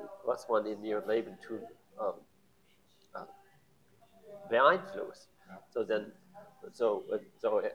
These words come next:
Speaker 1: Steiner hat beschrieben, ich habe das erwähnt, so Leute, die sich versuchen, sich zu, äh, spirituell zu entwickeln, dann die werden mehr bewusst, als die, äh, als die sterben, dann halten sie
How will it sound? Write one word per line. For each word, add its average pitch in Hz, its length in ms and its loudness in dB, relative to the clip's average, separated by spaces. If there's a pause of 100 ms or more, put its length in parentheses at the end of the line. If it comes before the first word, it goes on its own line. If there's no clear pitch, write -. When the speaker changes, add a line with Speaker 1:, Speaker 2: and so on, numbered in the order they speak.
Speaker 1:
Steiner 117 380 -2
hat 104 220 -4
beschrieben, 113 580 -10
ich - 180 -12
habe - 120 -20
das 95 180 -10
erwähnt, 95 380 -10
so 95 180 -10 (1040)
Leute, 113 340 0
die 104 260 -8
sich 95 380 -12 (120)
versuchen, 110 480 -8
sich 110 240 -10
zu, 107 160 -2 (120)
äh, 98 120 2 (340)
spirituell 107 400 -4
zu - 140 -14
entwickeln, 110 480 -4 (220)
dann 98 140 -10
die 127 160 -10
werden 117 300 0
mehr 110 220 4
bewusst, 120 680 -8
als - 300 -6
die, 98 200 -8 (1700)
äh, 107 220 0 (800)
als - 220 -6
die 110 80 -16
sterben, 127 640 4 (360)
dann 110 240 -6
halten 135 260 2
sie 117 160 -8